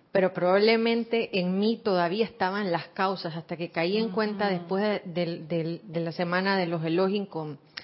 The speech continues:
Speaker 1: que hicimos para los pasos, la precipitación, dije, "Claro, todavía mi cuerpo ha grabado por muchos años este Armagedón. No lo voy a cambiar de golpe. Lo que me queda a mí es crear un nuevo,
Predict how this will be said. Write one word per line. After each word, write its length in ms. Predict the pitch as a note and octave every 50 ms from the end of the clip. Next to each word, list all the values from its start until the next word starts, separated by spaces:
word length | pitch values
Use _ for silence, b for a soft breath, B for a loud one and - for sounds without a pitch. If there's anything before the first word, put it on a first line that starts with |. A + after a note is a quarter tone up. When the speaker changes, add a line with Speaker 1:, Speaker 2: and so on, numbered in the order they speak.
| B B B B B B B
Speaker 1:
que 100 | - D#3+
hicimos 420 | E3 D#3 - G3+ G3 G#3 G#3+ G3+ G#3
para 400 | - - E3+ D#3 D#3 D3+ D#3 D#3+
los 160 | E3 E3+ E3
pasos, 320 | - - F3+ F3+ F#3 A3
la 80 | G3+ F#3
precipitación, 640 | - E3 D#3 E3 D#3+ D3+ D#3+ - E3+ D#3+ - F#3 F3+
dije, 180 | F3+ F3+ F3
"Claro, 380 | - G3 G#3+ G#3+ G3+ F#3 D#3+ D3 B B B B B B B B
todavía 400 | - F#3+ G3 F#3+ F3+ F#3+ G#3 A3+
mi 140 | A3+ G#3+ G3
cuerpo 280 | - G3+ G3 - - G3
ha 80 | G3
grabado 560 | G3 G3 G3 G3 F#3+ F#3+ F#3+ G3 G#3 G#3 G3
por 140 | G3+ F#3 E3+
muchos 420 | E3+ F3+ F#3+ G3 F#3+ - G3 F#3+ -
años 240 | G3 F#3+ F#3 F#3 F#3+
este 160 | F#3 - -
Armagedón. 560 | F3 E3+ E3 D#3+ - E3 D#3+ D#3+ D#3+ D#3 D3 - b b b b b b
No 220 | - F#3 F#3+ G#3 A3
lo 100 | A#3 A3
voy 120 | G#3+ G#3+
a 100 | G#3 G#3 G3+
cambiar 360 | F#3+ F3 E3+ E3+ F3+ F3+ F3+
de 80 | F#3 F#3
golpe. 280 | G3 G3+ F3+ - -
Lo 160 | D#3+ D#3+ D#3+ D#3+
que 160 | - E3+ E3
me 200 | D3+ E3 D#3+ D#3+
queda 420 | - - A#3+ B3 A#3 G#3 F3 E3+
a 40 | F3
mí 240 | F3+ G3 G3+ G3 F#3
es 120 | F#3+ F#3+ - -
crear 460 | - G3 F3+ F3 E3+ F3 G3 F#3+ - -
un 200 | F#3+ G3+ G3+ G3+
nuevo, 520 | G3 G3+ G#3 G3+ G3 F#3 F#3+ G#3 A#3 B3